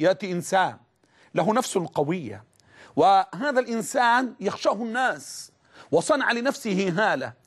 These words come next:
فيأتي على البسطاء، على الضعفاء من أصحاب النفوس الدنية ومن الذين يخافون من أي شيء والذين يسرعون من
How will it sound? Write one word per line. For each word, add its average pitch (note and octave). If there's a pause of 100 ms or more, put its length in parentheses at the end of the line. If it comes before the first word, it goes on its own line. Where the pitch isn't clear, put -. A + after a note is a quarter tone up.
(140)
فيأتي C4+
على A#3
البسطاء، G3 (200)
على C4
الضعفاء G#3 (340)
من G3+
أصحاب A#3+
النفوس A3+
الدنية F#3 (260)
ومن B3+
الذين A#3+
يخافون B3
من A#3 (160)
أي C#4
شيء F#3+ (340)
والذين A3
يسرعون A3+
من A3